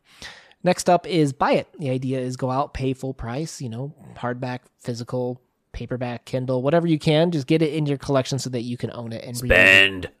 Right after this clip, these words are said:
Speaker 1: Yeah. Backlog it. Now, this is one where you can wait for a sale or maybe check it out from the library. Not that you have to go drop anything from your <laughs> T B R to go check out. We've got the
Speaker 2: Borrow.
Speaker 1: s-, second from the bottom is the skip it,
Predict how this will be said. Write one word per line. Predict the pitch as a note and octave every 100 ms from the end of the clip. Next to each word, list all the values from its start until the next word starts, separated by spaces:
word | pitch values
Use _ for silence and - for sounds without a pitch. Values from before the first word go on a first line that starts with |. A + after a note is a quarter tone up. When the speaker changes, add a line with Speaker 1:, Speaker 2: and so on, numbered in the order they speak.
| -
Speaker 1:
Yeah. | A#2 G#2+ - - - - _
Backlog | F3+ B3+ - G3 D3
it. | B2+
Now, | E3+ F3+
this | D4 -
is | D#4+ D#4
one | D4+
where | C4
you |
can | B3 A3
wait | G3 F3
for | F3+
a | F3+
sale | - D3+ D3 E3 G3
or |
maybe | D#3 D3+ D3+
check | - D3+
it | D#3
out | D3
from | -
the | D3
library. | C3+ C3 C3 D3 E3+
Not | F3 D3+
that | D3
you | D3 C#3+
have | C3+
to |
go | C#3+ C#3+
drop | C3+ C#3 C3
anything | D#3 C3+ C#3 C3+
from | B2+ D3
your | C#3+
<laughs> |
T | C#3 - D3
B | C3+
R | C3
to | C3+
go | C3 C3
check | C3+ B2+
out. | B2 C#3 - - - - - - - -
We've | D3+
got | G2 G2
the | G2
Speaker 2:
Borrow. | F#2+
Speaker 1:
s-, | F#2+ - - -
second | - F3+ F#3+
from | F#3+ G3
the | F#3+
bottom | E3 D3+ D#3+ E3
is | F3 D3 C3
the | C3 B2+
skip | - - G3
it, | -